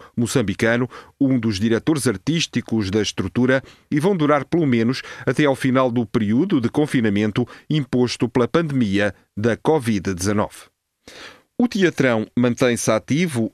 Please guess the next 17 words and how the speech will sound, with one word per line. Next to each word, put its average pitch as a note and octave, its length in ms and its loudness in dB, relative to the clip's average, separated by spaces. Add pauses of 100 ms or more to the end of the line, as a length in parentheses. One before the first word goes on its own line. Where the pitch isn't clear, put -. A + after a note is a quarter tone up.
em B2 160 2
diversas B2 540 0
frentes. G#2 640 -2 (160)
O A2 100 -4
projeto G#2+ 600 -2
de F#2+ 100 -2
portas A2 400 -2
abertas, A#2 480 -2 (220)
que C3+ 160 2
em B2 100 2
junho A2+ 500 0
ia A#2+ 200 2
levar A2 400 0 (240)
a A2 40 0
cidade A#2 400 0
de A2 80 -6
Coimbra B2+ 440 -2